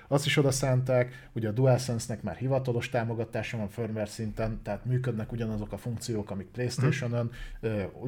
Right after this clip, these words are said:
Speaker 1: oda is elkezdték kiadni a játékaikat. Hát, ö, ha lenne egy kis eszük, akkor a Call of the Mountain is menne Steamre.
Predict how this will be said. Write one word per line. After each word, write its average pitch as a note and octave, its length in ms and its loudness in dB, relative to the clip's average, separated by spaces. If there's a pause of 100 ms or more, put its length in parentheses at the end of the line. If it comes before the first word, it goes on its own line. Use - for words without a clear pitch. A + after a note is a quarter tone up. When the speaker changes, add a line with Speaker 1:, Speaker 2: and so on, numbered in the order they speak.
Speaker 1:
oda B2+ 180 4
is B2+ 140 4
elkezdték B2 460 -2
kiadni A#2 300 0
a A#2 40 0
játékaikat. A2+ 840 -2 (300)
Hát, B2+ 240 -2 (240)
ö, A#2+ 280 2 (760)
ha A2+ 360 -4
lenne A#2+ 280 2
egy G#2 120 -2
kis - 200 -4
eszük, B2+ 280 -2
akkor A#2+ 300 0
a A2 400 0
Call A#2+ 140 0
of G2+ 120 -2
the G2+ 100 -4
Mountain G2+ 380 -4
is G#2 140 -4
menne F#2+ 300 -2
Steamre. E2 520 -12